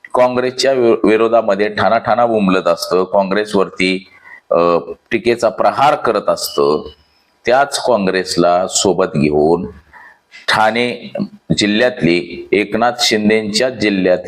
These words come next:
बालेकिल्ल्यातली अंबरनाथ नगरपालिका ही ताब्यात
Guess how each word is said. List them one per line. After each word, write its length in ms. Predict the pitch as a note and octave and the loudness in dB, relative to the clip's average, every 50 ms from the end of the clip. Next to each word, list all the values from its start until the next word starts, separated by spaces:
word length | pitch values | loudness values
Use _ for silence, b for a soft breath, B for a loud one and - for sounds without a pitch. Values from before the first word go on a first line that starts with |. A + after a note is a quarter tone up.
| - - | 0 0
बालेकिल्ल्यातली 1120 | - F#2 G2 G2+ G#2+ A2 G#2+ G#2 F#2+ F2 E2 D#2+ D#2 D2 - - D#2 D#2 E2+ E2+ B B B B B _ | 2 2 2 2 0 -2 -2 -2 0 0 2 0 0 -2 -2 0 0 0 0 -2 B B B B B _
अंबरनाथ 600 | - F#2+ G2 G2 G2+ A2 A2+ A2 A2+ A2 A#2 A#2 A#2 - - - - - _ _ _ _ - | -4 0 2 2 2 2 0 0 0 0 0 0 0 -4 -8 -14 -14 -18 _ _ _ _ 0
नगरपालिका 680 | F2+ F#2+ F#2+ G2+ G#2 G2 - F#2 F2 F2 F2 E2+ F2 | 0 2 2 2 0 0 2 0 0 0 0 0 0
ही 400 | F2 D#2+ E2+ F2+ F2+ F2+ - - - | 0 2 2 0 0 0 -2 -2 0
ताब्यात 300 | F#2+ F2+ E2+ F2+ F2+ F#2+ | 0 2 2 2 0 0